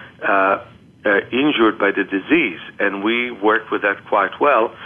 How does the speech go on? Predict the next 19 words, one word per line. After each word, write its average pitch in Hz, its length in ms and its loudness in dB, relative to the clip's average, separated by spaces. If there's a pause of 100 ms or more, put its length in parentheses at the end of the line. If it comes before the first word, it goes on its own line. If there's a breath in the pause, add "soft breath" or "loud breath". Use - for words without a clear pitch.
(220 loud breath)
And 135 140 4
I 135 40 6
work 147 260 4
with 160 180 -2
people 131 300 2
with 117 180 -2
diabetes. 117 560 0 (800 loud breath)
In 117 140 2
diabe-, 107 260 2
uh, 110 640 2
di-, 107 80 2
uh, 98 300 0 (320)
diabetes, 127 500 2 (140)
you 120 80 -4
have 117 200 -4
two 131 120 2
problems. 139 560 -2
One 123 180 2
is 117 140 0